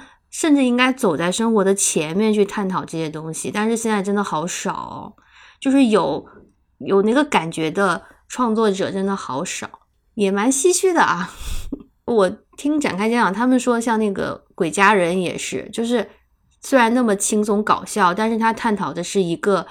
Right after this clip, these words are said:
直男最后能跟一个死去的 gay 变成家人，就是那个电影的最后，呃，像许光-，许光汉那个角色已经被叫什么毛毛的家人视为儿婿了嘛，<laughs> 对吧？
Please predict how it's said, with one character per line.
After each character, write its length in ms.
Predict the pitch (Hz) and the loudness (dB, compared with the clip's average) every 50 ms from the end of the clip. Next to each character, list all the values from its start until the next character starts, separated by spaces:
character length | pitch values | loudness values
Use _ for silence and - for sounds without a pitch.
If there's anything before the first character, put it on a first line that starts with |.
| - - - _ _ _ _ _ | -16 -20 -20 _ _ _ _ _
直 320 | - - 185 185 175 185 214 | -10 -8 -6 -2 0 2 4
男 440 | 240 220 170 147 139 151 151 156 180 | 4 4 4 4 2 0 -4 -8 -4
最 160 | - 220 202 | -2 0 0
后 180 | 202 220 214 196 | 2 2 0 0
能 200 | 180 160 160 165 | 0 -2 -4 -2
跟 240 | 180 196 202 202 | -2 0 0 0
一 100 | 196 170 | 0 -2
个 580 | 156 - - 180 180 170 160 151 127 127 - _ _ _ _ _ _ _ | -2 -4 -4 -2 -2 0 -2 -2 -6 -8 -10 _ _ _ _ _ _ _
死 240 | - - - - 190 | -8 -6 -2 -2 0
去 160 | 165 - 226 | 0 0 -2
的 140 | 214 208 190 | 0 0 0
gay 260 | 185 - 247 220 196 | 0 2 2 2 2
变 220 | 175 - 208 185 190 | 2 2 0 0 0
成 180 | - 175 160 | -2 -6 -6
家 300 | 160 - - 165 156 160 | -4 0 0 2 2 0
人， 180 | 151 165 - - | -2 -2 -6 -4
就 100 | 190 220 | -2 0
是 120 | 220 262 | 2 4
那 100 | 254 262 | 4 4
个 100 | 269 254 | 4 4
电 140 | 233 214 240 | 2 2 0
影 120 | 220 185 170 | 0 0 -2
的 100 | 170 170 | -4 -2
最 180 | - 208 196 | 0 0 0
后， 320 | 202 196 208 185 - - - - _ _ _ _ _ _ _ _ _ _ _ | 2 2 0 0 0 -2 -8 -20 _ _ _ _ _ _ _ _ _ _ _
呃， 180 | - - 147 - | -8 -6 -6 -4
像 160 | - 202 202 | -2 -2 -2
许 160 | 196 - 180 | 0 -2 0
光-， 200 | - 190 190 - | 0 0 -2 -2
许 120 | - - 196 | -4 -6 -2
光 200 | - 180 202 220 | 0 2 2 2
汉 160 | 233 226 220 | 2 2 2
那 80 | 214 202 | 2 2
个 80 | 196 | 0
角 160 | 196 - 165 | 0 0 -2
色 100 | 175 190 | 0 2
已 80 | 196 170 | 0 0
经 200 | 160 170 175 185 | 0 -2 -4 -4
被 280 | 196 220 202 170 151 - - _ _ _ _ _ _ _ _ _ _ _ _ _ _ _ _ - | 0 0 0 0 0 -4 -10 _ _ _ _ _ _ _ _ _ _ _ _ _ _ _ _ -8
叫 100 | - 185 | -6 -6
什 100 | 180 185 | -4 -4
么 120 | 165 160 | -4 -2
毛 200 | 175 185 190 175 | 2 4 6 6
毛 240 | 165 165 160 151 151 | 6 6 4 4 4
的 140 | 165 202 226 | 6 4 4
家 260 | 220 - 233 214 226 | 4 6 6 6 6
人 180 | 226 214 180 180 | 6 4 2 2
视 220 | 190 - - 240 | 0 -2 0 2
为 380 | 226 190 175 170 170 175 185 196 - _ _ _ _ _ _ _ _ - _ _ _ - | 2 2 4 2 2 0 -2 -6 -10 _ _ _ _ _ _ _ _ -20 _ _ _ 4
儿 260 | - 185 160 170 196 | 4 6 6 6 2
婿 320 | 208 - - - 311 285 | 2 0 2 4 4 6
了 180 | 254 214 180 165 | 6 4 4 0
嘛， 200 | 180 156 107 - 185 - 185 214 208 - - - - - - - | 0 0 0 0 2 4 4 4 4 2 -4 -8 -8 -10 -14 -18
<laughs> 500 | - - _ _ _ _ _ _ _ - | -20 -20 _ _ _ _ _ _ _ -4
对 100 | - 220 | 0 2
吧？ 240 | 208 196 170 151 - | 4 4 4 4 2